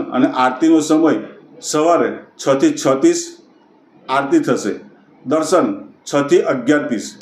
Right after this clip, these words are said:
દર્શન બંધ રહેશે અગિયાર ત્રીસ થી બાર ત્રીસ. બપોરે દર્શન બાર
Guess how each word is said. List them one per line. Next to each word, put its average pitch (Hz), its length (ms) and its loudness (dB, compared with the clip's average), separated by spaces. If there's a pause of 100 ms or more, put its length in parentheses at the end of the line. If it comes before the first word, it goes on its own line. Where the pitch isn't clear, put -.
(480)
દર્શન 143 440 2
બંધ 160 200 4
રહેશે 156 300 4
અગિયાર 135 360 0
ત્રીસ 156 260 0
થી 165 100 4
બાર 123 280 2
ત્રીસ. 101 180 -4 (580)
બપોરે 143 480 2
દર્શન 151 360 2 (360)
બાર 139 180 0